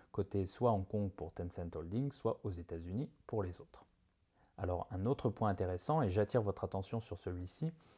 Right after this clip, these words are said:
puisqu'en faisant mes recherches, j'ai trouvé qu'en fait J P Morgan venait dans le même temps de lancer son premier E T F géré activement sur le marché action chinois,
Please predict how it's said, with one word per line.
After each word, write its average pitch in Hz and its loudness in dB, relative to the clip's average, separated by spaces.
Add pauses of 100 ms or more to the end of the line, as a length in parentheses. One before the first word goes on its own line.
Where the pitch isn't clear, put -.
(180)
puisqu'en 120 -2
faisant 110 4
mes 113 4
recherches, 95 0 (140)
j'ai 95 2
trouvé 98 2
qu'en 87 -6
fait 113 0 (400)
J 120 6
P 113 2
Morgan 104 4
venait 95 2
dans 104 6
le 120 8
même 95 4
temps 131 6
de 117 4
lancer 110 2
son 85 -6
premier 135 4
E 117 8
T 113 6
F 101 0
géré 95 0
activement 98 -2
sur - 0
le 90 -2
marché 90 -4
action 110 -2
chinois, 90 -2